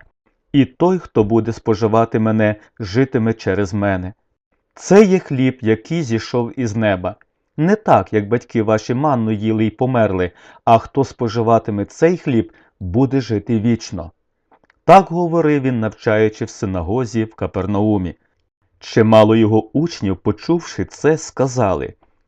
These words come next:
«То жорстокі слова. Хто може їх слухати?» Ісус же, знаючи в собі, що його учні нарікають через це, сказав їм:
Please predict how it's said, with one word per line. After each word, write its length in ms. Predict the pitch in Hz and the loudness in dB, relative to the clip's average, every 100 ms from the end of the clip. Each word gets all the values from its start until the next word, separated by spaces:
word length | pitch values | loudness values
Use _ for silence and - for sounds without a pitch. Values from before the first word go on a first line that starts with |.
| _ _ - | _ _ 2
«То 220 | 151 143 | 4 4
жорстокі 640 | 127 - - 147 139 85 | 2 -6 -4 -2 -2 -4
слова. 440 | - 82 67 69 - _ _ _ - | -8 -8 -6 -6 -8 _ _ _ -16
Хто 380 | - - 196 190 | -14 2 4 4
може 380 | 170 170 160 | 2 0 0
їх 160 | 139 139 | 0 -2
слухати?» 560 | - 104 - - 82 - _ _ _ _ _ _ - | -4 -6 -6 -12 -16 -20 _ _ _ _ _ _ -6
Ісус 480 | 113 - - 185 170 | -4 -4 -6 -6 -4
же, 160 | 151 | -4
знаючи 560 | 143 127 123 120 113 113 | -4 0 2 2 0 -4
в 60 | 110 | -4
собі, 380 | - 101 113 | -6 -2 -2
що 200 | 113 - | -2 -2
його 380 | 104 101 110 - | 2 2 2 0
учні 440 | 117 - 117 113 - | -4 -4 -4 -4 -4
нарікають 600 | 113 107 - 107 110 107 | -6 -4 0 0 0 -2
через 240 | 110 104 | -6 -6
це, 220 | - 104 | -6 -6
сказав 540 | 104 - 110 113 98 95 | -6 -6 -6 -4 -4 -2
їм: 220 | 90 | -4